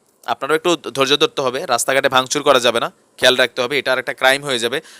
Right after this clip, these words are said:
আমরা শান্তিপূর্ণভাবে আন্দোলন করব, ঠিক আছে? সরকার আমাদের কথা ভাবতে হবে, আমরা সেইভাবে কাজ করব। কিন্তু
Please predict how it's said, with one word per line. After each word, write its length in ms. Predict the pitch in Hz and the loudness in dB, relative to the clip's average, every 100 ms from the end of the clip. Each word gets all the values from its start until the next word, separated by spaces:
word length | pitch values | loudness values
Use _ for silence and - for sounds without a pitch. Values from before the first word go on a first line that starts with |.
| - | -6
আমরা 360 | 123 139 180 - _ - | -2 4 2 2 _ -12
শান্তিপূর্ণভাবে 1040 | - 156 170 165 202 185 175 170 170 170 | 2 2 2 -4 -8 -6 -4 -4 -2 0
আন্দোলন 380 | 143 135 139 127 | 0 2 0 0
করব, 320 | 120 98 90 _ _ _ _ _ - | -8 -10 -16 _ _ _ _ _ -6
ঠিক 140 | 139 | 2
আছে? 280 | 165 170 101 _ _ _ _ _ - | 2 2 -2 _ _ _ _ _ -2
সরকার 420 | 151 147 170 170 | 2 4 6 4
আমাদের 280 | 151 151 160 | 4 0 -2
কথা 200 | 160 160 | -2 -2
ভাবতে 360 | 127 135 - | 0 0 -2
হবে, 260 | 160 170 190 | -4 0 -2
আমরা 180 | 143 156 | -2 -4
সেইভাবে 460 | - 180 208 208 | -6 -6 -6 -6
কাজ 280 | 196 131 - | 0 0 0
করব। 240 | 120 107 | -10 -10
কিন্তু 360 | 107 139 160 160 | -14 -10 -6 -6